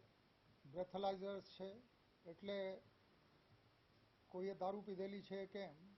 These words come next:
એને ડિટેક્શન આ ઉપકરણની મદદથી થઈ શકે, એના પણ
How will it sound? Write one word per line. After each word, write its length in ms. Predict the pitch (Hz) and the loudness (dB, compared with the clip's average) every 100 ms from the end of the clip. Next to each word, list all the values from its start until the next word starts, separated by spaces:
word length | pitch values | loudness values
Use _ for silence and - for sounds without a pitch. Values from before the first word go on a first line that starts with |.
| - - - - - 180 | -20 -20 -20 -20 -16 -6
એને 240 | 180 202 | -4 -2
ડિટેક્શન 560 | 175 175 185 - 185 156 175 196 - - - - 185 | -2 0 0 0 -4 -4 -12 -18 -20 -20 -20 -10 2
આ 380 | 185 196 185 | 8 10 10
ઉપકરણની 680 | 190 175 - - 185 185 185 | 6 -2 -8 -2 0 0 -2
મદદથી 460 | 170 165 180 - 175 | -2 -2 -2 -2 -6
થઈ 240 | 175 185 | -4 -6
શકે, 440 | - 185 180 156 185 - - - - - - - - - - - | -6 -8 -8 -8 -12 -20 -20 -20 -20 -20 -20 -20 -20 -20 -12 -4
એના 280 | 202 240 | 2 4
પણ 380 | 233 208 185 190 | 4 2 -2 -6